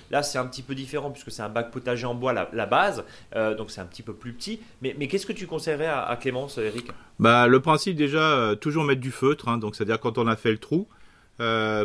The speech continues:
Speaker 2: pour déjà, quel que soit le type de bâche qu'on va mettre par la suite, euh, il faut, il a intérêt de mettre du feutre. Alors le feutre, hein, euh, ça peut être, euh, euh, des vieilles serpillères et compagnie. Alors attention, hein, si c'est
Speaker 1: Des vieilles
Speaker 2: serp-,
Speaker 1: serpillères ?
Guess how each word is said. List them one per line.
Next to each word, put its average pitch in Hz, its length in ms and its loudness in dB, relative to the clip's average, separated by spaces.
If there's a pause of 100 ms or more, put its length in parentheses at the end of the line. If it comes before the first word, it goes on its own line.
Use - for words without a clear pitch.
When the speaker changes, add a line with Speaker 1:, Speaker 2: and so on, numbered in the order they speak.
Speaker 2:
pour 120 140 -2
déjà, 135 520 4
quel 175 140 0
que 160 140 -2
soit 156 180 0
le 135 100 4
type 123 200 -4
de 123 100 2
bâche 127 260 0
qu'on 107 120 -6
va 104 100 -2
mettre 107 160 -4
par 104 140 0
la 101 100 0
suite, 151 440 -6
euh, 104 440 0
il 110 80 -6
faut, 113 260 -8
il 104 100 -4
a 107 40 0
intérêt 117 240 -2
de 123 80 -4
mettre 113 160 -2
du 113 100 -8
feutre. - 400 -4 (500)
Alors 98 120 2
le 110 120 4
feutre, 160 440 0
hein, 127 280 -2
euh, 98 600 0
ça 98 220 -4
peut - 200 0
être, 120 280 0
euh, 90 560 0 (480)
euh, 85 260 0 (200)
des 95 120 0
vieilles 95 380 0
serpillères 107 840 0
et 104 60 2
compagnie. 120 380 -4
Alors 113 180 2
attention, 131 560 0
hein, 113 100 -2
si - 260 -6
c'est - 140 0
Speaker 1:
Des 135 60 6
vieilles 185 260 10
Speaker 2:
serp-, 151 220 6
Speaker 1:
serpillères ? - 560 -4